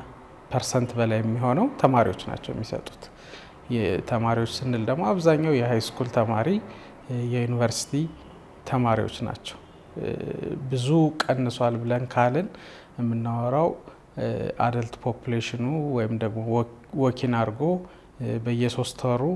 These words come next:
መለገስ ያለበት እዚህ፣ እዚህ ሴንተር ላይ መጥቶ የሚሰጠው በጣም ቀንሷል፣ በጣም ቀንሷል። ያነ የቀነሰባቸው ምክንያቶች ብለን የምናስባቸው አሉ።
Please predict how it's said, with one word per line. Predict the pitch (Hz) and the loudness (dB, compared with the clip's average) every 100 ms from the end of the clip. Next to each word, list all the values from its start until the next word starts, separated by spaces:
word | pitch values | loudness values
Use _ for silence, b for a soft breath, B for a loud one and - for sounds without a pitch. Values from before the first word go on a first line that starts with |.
| 160 | -2
መለገስ | 117 117 113 - 123 | -2 -2 -2 0 0
ያለበት | 120 113 113 110 151 - - - - B B B B - - - - - - | 2 2 0 0 0 0 -2 -16 -20 B B B B -18 -10 -8 -6 -6 -4
እዚህ፣ | 117 117 117 113 113 B B B - | -6 -4 -2 -2 -4 B B B -6
እዚህ | 120 120 120 117 120 110 - - B B | -6 -2 -2 -2 -6 -10 -14 -20 B B
ሴንተር | - 135 117 113 | -2 -2 2 2
ላይ | 117 113 | 4 2
መጥቶ | 110 110 - | 0 -4 -2
የሚሰጠው | 127 117 113 110 190 185 | -2 -2 -2 -2 -2 -2
በጣም | - - 120 135 | -4 2 2 2
ቀንሷል፣ | - 107 104 - - - - B B B B - | -2 -2 -4 -8 -14 -18 -20 B B B B -8
በጣም | - - 113 113 | -4 -2 -2 -4
ቀንሷል። | - 98 - 107 110 | -6 -6 -4 -2 0
ያነ | 113 120 135 151 156 - - - - B B B - | 2 4 4 4 2 -2 -16 -20 -20 B B B -2
የቀነሰባቸው | 131 139 135 127 135 135 131 - 139 | 0 2 2 2 2 4 4 4 0
ምክንያቶች | 131 127 139 127 131 | 0 0 2 2 2
ብለን | 123 127 131 | 2 2 4
የምናስባቸው | 123 127 - 131 127 - 190 | 2 2 0 0 0 8 10
አሉ። | 117 95 | 10 6